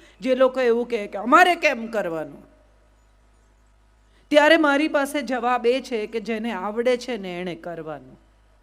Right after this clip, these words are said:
આપણી પાસે ક્ષમા છે, આપણી પાસે મમતા છે, દયા છે, વાલ છે, સ્નેહ છે, આપવાની તાકાત છે.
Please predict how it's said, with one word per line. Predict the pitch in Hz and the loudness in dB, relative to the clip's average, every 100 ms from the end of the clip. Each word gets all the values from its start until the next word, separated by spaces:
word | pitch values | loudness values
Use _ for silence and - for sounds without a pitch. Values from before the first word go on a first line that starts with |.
| _ _ _ _ _ _ _ _ _ _ _ | _ _ _ _ _ _ _ _ _ _ _
આપણી | - 285 339 | -2 0 0
પાસે | 427 285 277 294 285 | 0 -2 -4 -4 -6
ક્ષમા | 285 - - 190 196 226 208 | -6 -12 -10 -8 -6 -4 -6
છે, | 226 156 | -8 -12
આપણી | 160 175 214 208 | -10 -10 -12 -12
પાસે | 190 190 208 | -12 -12 -14
મમતા | 185 180 180 175 190 | -14 -12 -12 -8 -8
છે, | 170 170 156 | -8 -12 -14
દયા | 151 165 180 196 175 | -12 -8 -6 -6 -8
છે, | 170 147 147 | -12 -18 -14
વાલ | 170 190 220 208 | -8 -2 -2 -2
છે, | - 147 - _ _ - | -8 -20 -20 _ _ -20
સ્નેહ | - 208 220 240 233 | -12 -4 0 2 0
છે, | 233 143 120 _ - | -6 -12 -14 _ -12
આપવાની | 220 226 226 262 277 277 | -6 -6 -4 -2 0 -2
તાકાત | 277 277 190 185 233 196 - | -8 -6 -6 -6 -6 -6 -8
છે. | - - - | -20 -20 -20